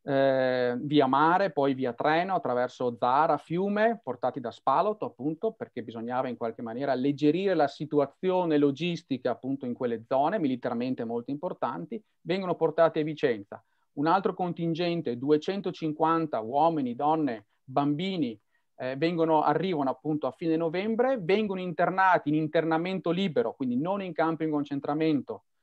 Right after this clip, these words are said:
cioè avevano degli obblighi di rimanere confinati all'interno del comune, non potevano uscire dal comune, avevano delle costrizioni, non dovevano naturalmente, eh, possedere armi, eh, però dovevano essere sorvegliati, dovevano porre firma ogni giorno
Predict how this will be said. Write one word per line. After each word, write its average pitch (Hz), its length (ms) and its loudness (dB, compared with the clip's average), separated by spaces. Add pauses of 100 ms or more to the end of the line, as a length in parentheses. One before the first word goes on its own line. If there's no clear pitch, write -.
(220)
cioè 151 340 4
avevano 160 340 0
degli 147 220 2
obblighi 147 480 4
di 151 260 -6
rimanere 143 640 0 (100)
confinati 170 680 -2
all'interno 123 440 -2
del 120 160 -6
comune, 160 320 -4
non 143 160 -2
potevano 185 540 0
uscire 202 340 -4
dal 185 160 0
comune, 202 520 2 (560)
avevano 147 600 2
delle 147 300 4
costrizioni, 147 600 0
non 135 80 2
dovevano 139 280 2
naturalmente, 143 920 0
eh, 117 460 -6
possedere 127 460 -4
armi, 143 440 2 (360)
eh, 120 480 -6
però 147 180 4
dovevano 147 340 6
essere 143 280 -2
sorvegliati, 143 640 0
dovevano 139 320 -2
porre 160 320 6
firma 165 440 -2
ogni 156 220 0
giorno 175 640 -2